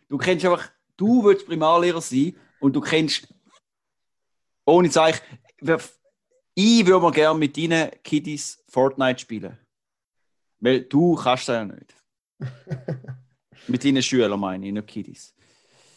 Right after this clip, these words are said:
Speaker 2: Ja, also ich kenn den Begriff, aber ich benutze es, glaub, falsch.
Speaker 1: Ja, im, ja,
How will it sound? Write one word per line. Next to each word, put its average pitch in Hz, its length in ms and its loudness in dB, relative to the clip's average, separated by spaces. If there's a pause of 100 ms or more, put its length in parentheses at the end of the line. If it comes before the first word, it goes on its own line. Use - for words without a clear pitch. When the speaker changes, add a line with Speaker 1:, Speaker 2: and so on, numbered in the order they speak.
(340)
Speaker 2:
Ja, 156 140 2
also 170 200 2
ich 175 80 -6
kenn 180 260 -4
den - 120 -18
Begriff, 151 360 -6
aber 143 180 0
ich 131 40 -6
benutze 135 380 -8
es, 127 80 -14
glaub, 127 200 -10
falsch. 113 480 -10 (220)
Speaker 1:
Ja, 110 220 2
im, 117 220 -2
ja, 127 380 0